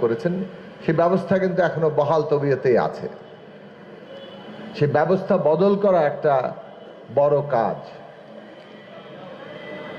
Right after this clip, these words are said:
জগদ্দল পাথরটাকে আমরা সরাতে পেরেছি, কাজেই ব্যবস্থা বদল করার ব্যাপারে আমাদের পিছিয়ে গেলে হবে না, ঐক্যবদ্ধ থাকতে হবে, এইটাই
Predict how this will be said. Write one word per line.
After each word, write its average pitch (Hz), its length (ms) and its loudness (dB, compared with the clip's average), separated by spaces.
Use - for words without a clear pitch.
জগদ্দল 185 520 4
পাথরটাকে 214 580 2
আমরা 196 140 2
সরাতে 180 420 4
পেরেছি, 135 360 -2
কাজেই 165 240 4
ব্যবস্থা 190 460 2
বদল 180 280 4
করার 170 300 4
ব্যাপারে 160 320 4
আমাদের 147 380 4
পিছিয়ে 190 440 4
গেলে 160 160 6
হবে 123 200 2
না, 101 140 0
ঐক্যবদ্ধ 151 440 2
থাকতে - 320 -6
হবে, - 180 -6
এইটাই 202 260 4